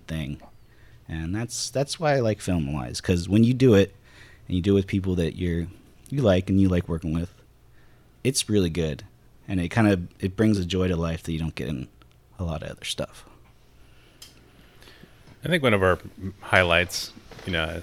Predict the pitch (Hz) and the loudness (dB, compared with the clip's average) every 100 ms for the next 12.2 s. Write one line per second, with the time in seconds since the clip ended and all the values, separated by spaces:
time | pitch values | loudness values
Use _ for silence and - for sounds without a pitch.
0 | - 104 - 90 90 104 87 80 82 82 | -4 -2 -2 -2 0 2 2 0 0 -2
1 | - - 85 - - - - 87 78 82 | -4 -14 -20 -20 -20 -20 -8 -4 -4 -6
2 | 85 - - 85 85 85 - - - - | -10 -10 -10 -10 -8 -10 -12 -18 -20 -20
3 | - - - 104 95 82 85 85 85 82 | -20 -20 -8 -6 -4 2 2 2 0 -6
4 | 82 85 85 87 82 104 104 101 98 - | -4 -4 -4 -6 -6 -4 -4 -4 -4 -4
5 | 95 87 85 87 92 87 - 92 85 85 | -4 -4 -6 -6 -8 -8 -8 -8 -6 -8
6 | 82 85 82 85 85 82 80 78 78 80 | -10 -8 -6 -6 -10 -8 -6 -6 -6 -10
7 | - - 85 82 90 82 - - 82 82 | -14 -10 -8 -6 -8 -8 -8 -4 -4 -4
8 | 76 78 82 - - - 98 85 90 85 | -6 -6 -10 -16 -14 -6 -2 -2 0 0
9 | 80 - 95 92 80 80 - 80 87 82 | 0 -2 -4 -4 -8 -10 -10 -8 -6 -8
10 | - - 80 80 - 95 82 80 80 82 | -10 -10 -8 -8 -8 -6 -6 -6 -6 -6
11 | 80 - 82 85 78 - 82 80 76 73 | -6 -8 -8 -6 -6 -6 -6 -4 -4 -6
12 | 78 | -10